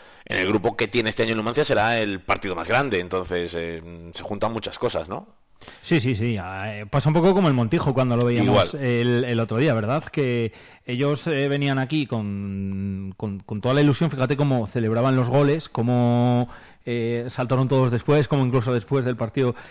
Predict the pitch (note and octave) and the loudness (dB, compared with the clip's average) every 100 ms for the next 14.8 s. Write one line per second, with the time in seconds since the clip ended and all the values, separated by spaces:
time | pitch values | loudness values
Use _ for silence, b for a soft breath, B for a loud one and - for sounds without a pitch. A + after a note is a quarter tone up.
0 | B - A#2+ A#2+ B2 B2+ G#2+ - C#3 C#3 | B -16 -14 -6 -6 -2 -4 -2 -2 -2
1 | A#2+ A2 A#2+ A#2 A2 G2+ C#3+ A2+ D3 B2 | -2 -2 -2 -2 -4 -4 -4 -4 -6 -6
2 | A2 G#2 G#2 F#2 - B B - G2+ - | -4 -2 -2 -2 -6 B B -20 -16 -14
3 | - A2 - B2+ D#3 A2 A2 A2+ A#2+ A2 | -10 -8 -2 0 0 -2 -4 -4 -4 -6
4 | - A2 G2+ A#2 B2+ - A#2 A#2+ C#3+ B2 | -6 -6 -4 -2 -2 -2 -2 -2 -2 -4
5 | A2 G#2 G#2+ A#2 A#2 A#2+ A2 B B - | -6 -4 -2 0 0 0 -4 B B -4
6 | B2 - D3+ A2 G2+ G2+ G2+ G2+ G#2+ G#2 | -2 2 2 2 -2 -6 -8 -6 -4 -2
7 | - D3+ A2 E2+ E2 F#2 G2+ G2 G2 G2+ | 2 2 2 -2 -8 -10 -8 -6 -6 -6
8 | G2 G2 F#2 G2+ F#2+ F#2+ G2 A2+ G#2+ G#2 | -6 -8 -8 -10 -12 -14 -12 -8 -6 -4
9 | G#2+ - G2+ D3+ C#3+ G2+ F#2+ G2+ F#2+ G#2 | -6 -6 -4 -2 -2 -2 -6 -6 -6 -4
10 | G#2+ A2+ A2 G#2 A#2 A#2+ C3 A2+ A2+ A2 | -2 -2 -2 -4 -2 -2 -4 -4 -4 -4
11 | F#2+ G2 - - G#2 G2+ G#2 G2 G#2 G#2+ | -4 -6 -6 -6 -6 -6 -6 -2 0 0
12 | G#2 E2+ E2+ E2 F#2+ E2 E2+ F2+ E2+ F#2 | -2 -10 -16 -14 -12 -6 -2 -2 -4 -4
13 | F#2 F2+ F2+ F2 F#2 F2+ F2+ - A2+ A2+ | -4 -2 -2 -2 0 -2 -2 -2 2 2
14 | E2+ F2 A#2 - G2 F2+ F2+ | 2 2 2 2 4 4 2